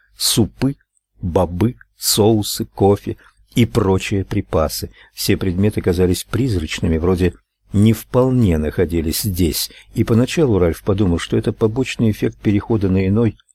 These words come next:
уровень. Затем он понял, что причиной стал дым. Подвал стремительно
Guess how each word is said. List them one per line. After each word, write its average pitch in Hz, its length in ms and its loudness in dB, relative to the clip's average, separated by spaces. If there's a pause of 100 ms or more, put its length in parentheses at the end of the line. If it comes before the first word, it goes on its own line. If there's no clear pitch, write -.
(140)
уровень. 80 580 0 (400)
Затем 110 380 -2
он 131 120 -6
понял, 87 540 -2 (220)
что - 240 -2
причиной 98 580 -2
стал 98 440 -2 (300)
дым. 87 460 -2 (480)
Подвал 117 540 0 (100)
стремительно 107 1040 0